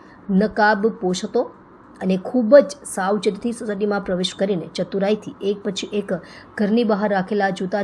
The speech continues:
ચપ્પલની ચોરીને અંજામ આપ્યો હતો. સોસાયટીના રહેવાસીઓએ માહિતી આપતા જણાવ્યું હતું કે ચોરીની ઘટના રાત્રિના બે થી ચાર વાગ્યા વચ્ચે બની હોય તેવી શક્યતા છે. ખાસ કરીને મોંઘા બ્રાન્ડેડ જૂતા અને ડિઝાઇનર ચપ્પલોને નિશાન બનાવવામાં આવ્યા છે.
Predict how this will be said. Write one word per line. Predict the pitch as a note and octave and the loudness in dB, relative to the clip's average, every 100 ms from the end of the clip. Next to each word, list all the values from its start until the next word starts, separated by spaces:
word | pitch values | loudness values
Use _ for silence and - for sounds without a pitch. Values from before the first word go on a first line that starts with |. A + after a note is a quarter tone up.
| G3 | -4
ચપ્પલની | F#3 - G3+ G3 - - G#3 G#3 G#3+ | -6 -4 -2 -4 -6 -6 -4 -2 0
ચોરીને | F#3+ F#3 F#3+ F#3+ | 0 0 -2 -2
અંજામ | F3+ F3 F#3 F#3+ | -2 0 0 -2
આપ્યો | F#3+ - | -4 -8
હતો. | - - - - - | -12 -20 -20 -20 -4
સોસાયટીના | A3+ G#3+ A3 A3+ G3+ | 0 2 2 0 0
રહેવાસીઓએ | F#3+ G3 G3+ A3+ G3+ | 0 0 0 0 0
માહિતી | F#3 F3 G#3 G#3 | 0 -2 -2 -2
આપતા | G#3 F#3+ | -2 -2
જણાવ્યું | F#3 F#3+ | -2 -2
હતું | F#3+ G#3+ | -2 -2
કે | A3 G#3+ | -2 0
ચોરીની | G#3+ F#3+ F#3+ F#3 G3+ | 0 0 -2 -2 -6
ઘટના | F#3+ G3+ E3 | -2 -2 0
રાત્રિના | E3+ G#3 G3 F#3+ | 0 -2 -2 0
બે | F#3 F3 | 0 -2
થી | F#3 G3+ | -2 -2
ચાર | G3 F#3+ | 0 0
વાગ્યા | F3 F#3 F3+ | 0 -2 -2
વચ્ચે | - G3 | -2 -4
બની | F#3+ G#3+ G3+ | -2 -2 0
હોય | G3 - - - - | -2 -4 -20 -20 -8
તેવી | G3+ F3 G3 | -2 -2 -2
શક્યતા | F#3+ G3+ G#3 | -4 -2 -2
છે. | G#3+ F3 - | -2 -6 -6
ખાસ | F#3+ G3 A3 | -2 -2 -2
કરીને | G#3 G3+ | -2 2
મોંઘા | F#3 F#3+ F#3+ G#3 G3 | 2 2 2 2 2
બ્રાન્ડેડ | F#3 F#3 F3+ - | 2 0 -2 -4
જૂતા | F3 D#3+ D#3+ - - - | -4 -4 -6 -16 -20 -6
અને | G#3 F#3+ | -2 2
ડિઝાઇનર | F3+ F#3+ A#3 B3 A#3 - | 2 2 4 4 2 0
ચપ્પલોને | F#3+ G#3 G#3 G#3 F#3 | -2 0 0 0 -2
નિશાન | F3+ F#3+ F#3+ F3+ | -2 -2 0 0
બનાવવામાં | E3+ D#3+ F#3 G3+ | -2 -2 -2 -2
આવ્યા | G3+ G#3 G3 | 0 -2 -2
છે. | D4 | -4